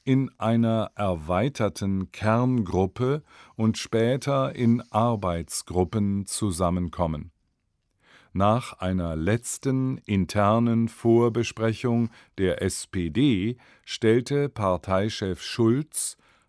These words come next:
einen zügigen Abschluss der Gespräche in Aussicht, mahnte aber zugleich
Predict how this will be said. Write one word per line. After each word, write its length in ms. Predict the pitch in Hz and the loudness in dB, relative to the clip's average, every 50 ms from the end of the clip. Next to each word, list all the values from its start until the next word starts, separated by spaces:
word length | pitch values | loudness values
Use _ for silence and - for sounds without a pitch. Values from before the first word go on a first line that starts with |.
| _ _ | _ _
einen 380 | - 107 110 113 113 113 117 113 | -2 0 2 2 2 2 0 -2
zügigen 760 | - - - - 170 180 160 120 120 113 92 104 98 101 95 - | -2 -6 -4 -2 -2 -2 0 0 -2 0 0 0 0 0 -2 -4
Abschluss 1000 | - 104 113 - - - - - - 98 87 87 90 87 - - - - - _ _ _ | -4 -4 -4 -4 -6 -10 -12 -8 -4 -2 0 0 0 -2 -4 -6 -8 -10 -12 _ _ _
der 240 | 101 95 92 90 87 | -2 -2 0 0 -2
Gespräche 960 | 80 95 95 87 - - - - 87 90 92 92 92 82 - - 101 90 90 | -2 -2 -4 -4 -4 -8 -6 -2 2 2 2 2 2 0 -2 -2 0 0 0
in 320 | 90 - 101 101 98 92 - | -2 -2 -2 -4 -4 -4 -4
Aussicht, 880 | - 92 95 98 101 - - - 131 135 147 135 - - - - _ _ _ _ _ _ _ _ _ _ _ _ _ | -2 0 0 0 0 -2 -4 -2 -2 -2 -2 -2 -6 -12 -18 -20 _ _ _ _ _ _ _ _ _ _ _ _ _
mahnte 600 | - 85 85 85 90 98 113 139 135 - 151 - - | -4 -2 0 2 4 4 4 2 2 0 0 0 0
aber 460 | - 101 104 101 101 104 104 101 95 | 0 0 0 2 2 2 2 0 -2
zugleich 800 | - - - 95 85 80 90 87 87 92 101 117 147 143 - | -6 -8 -6 -6 -4 -2 0 2 2 2 2 0 -2 -4 -6